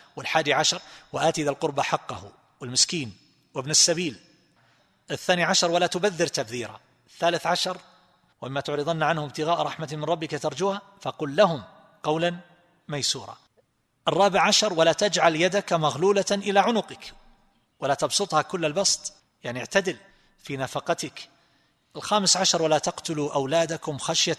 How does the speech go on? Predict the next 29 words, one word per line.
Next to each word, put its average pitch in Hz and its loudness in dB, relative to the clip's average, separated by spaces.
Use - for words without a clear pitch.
إملاق". 127 -8
السادس 151 0
عشر: 151 0
"ولا 139 2
تقتلوا 139 -6
النفس 147 -2
التي 131 -6
حرم 147 -4
الله 139 -4
إلا 160 -4
بالحق". 170 -2
السابع 143 2
عشر: 147 0
"ومن 131 -8
قتل 143 -6
مظلوما 139 -6
فقد 147 -6
جعلنا 196 0
لوليه 165 0
سلطان 165 -4
فلا 143 -2
يسرف 175 2
في - -10
القتل". - -10
كذلك 170 0
الثامن 170 -2
عشر: 220 2
"وأوفوا 180 0
بالعهد". 151 0